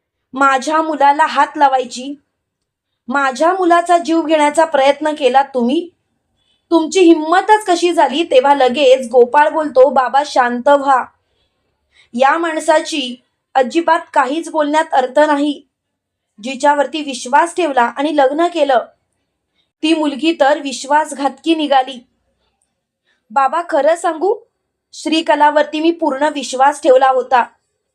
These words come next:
पण श्रीकलाने काय केलं, विश्वासघात. आणि श्रीकलाने जेव्हा विश्वासघात केला तेव्हा सगळं संपलं.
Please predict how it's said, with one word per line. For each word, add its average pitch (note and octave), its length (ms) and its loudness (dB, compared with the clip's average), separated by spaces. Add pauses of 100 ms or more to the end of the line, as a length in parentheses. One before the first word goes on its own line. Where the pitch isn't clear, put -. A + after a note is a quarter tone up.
(460)
पण B3+ 140 2
श्रीकलाने D4+ 720 0
काय D#4 260 0
केलं, C#4 380 2
विश्वासघात. C4 840 -2 (1080)
आणि C#4 180 -4
श्रीकलाने D#4+ 640 -2
जेव्हा C4+ 360 -2
विश्वासघात D#4+ 600 0
केला C4+ 360 0
तेव्हा C#4 420 -2
सगळं D4 440 -2
संपलं. C4 480 -2